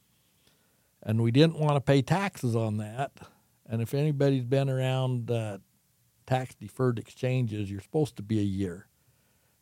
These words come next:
But we got our accountant to say, "You know, that's not, it's kind of not a rule. It's a rule, but not a law. We can stretch it." So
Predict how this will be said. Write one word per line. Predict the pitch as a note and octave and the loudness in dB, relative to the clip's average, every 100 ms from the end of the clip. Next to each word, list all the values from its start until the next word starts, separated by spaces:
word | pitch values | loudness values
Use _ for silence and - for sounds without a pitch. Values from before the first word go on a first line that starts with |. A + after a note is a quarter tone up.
| _ | _
But | - - | -10 -6
we | A2+ | -2
got | C3+ D3+ | 0 2
our | D3 | 0
accountant | B2+ C3+ C3 C3+ A#2 - | 0 0 0 0 -4 -6
to | A#2 | -8
say, | G#2 A#2 A#2 | -4 -2 0
"You | A#2 A#2+ | 0 -2
know, | C#3 C3+ C3+ | -2 -2 -2
that's | C3 - C#3 | -4 -6 -4
not, | C3+ C3 A#2 - | -2 -2 -6 -12
it's | - | -10
kind | - C#3 C#3 | -4 0 0
of | A2+ G#2+ - _ | -2 -8 -16 _
not | B2 C3 C3 | -2 2 2
a | |
rule. | A#2 B2 D#3 F3+ C#3 C3 C3+ A2+ | 4 6 6 8 6 6 4 0
It's | A2+ | -2
a | B2 | 2
rule, | C3 E3+ D#3 | 4 4 4
but | A#2+ A#2 | 0 -2
not | B2+ C#3+ C3+ | 0 2 2
a | |
law. | B2 C3 C#3 C#3+ C#3 C3 | 2 2 4 4 4 4
We | B2+ | 2
can | - B2 | 0 -6
stretch | - B2+ B2+ - | -2 -2 0 -2
it." | B2+ G#2+ | -8 -6
So | A2+ | -6